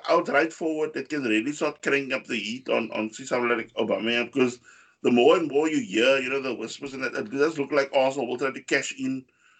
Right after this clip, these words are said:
on Lacazette, 'cause, look, he's still at the sort of age now where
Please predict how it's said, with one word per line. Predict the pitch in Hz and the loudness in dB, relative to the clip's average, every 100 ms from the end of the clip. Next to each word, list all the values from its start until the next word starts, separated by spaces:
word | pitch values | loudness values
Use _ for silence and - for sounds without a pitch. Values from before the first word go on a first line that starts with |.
| _ _ | _ _
on | - 151 120 | 0 2 2
Lacazette, | 107 139 123 123 120 | -2 -4 -6 -6 -8
'cause, | - 127 117 - _ _ | -6 -6 -6 -16 _ _
look, | 165 | -4
he's | 131 131 | -4 -2
still | 170 | 0
at | 156 | 0
the | 160 | -2
sort | 147 151 | -6 -4
of | 143 - | -4 -2
age | 135 139 117 | -4 -4 -2
now | 120 120 | 0 2
where | 113 113 | 2 2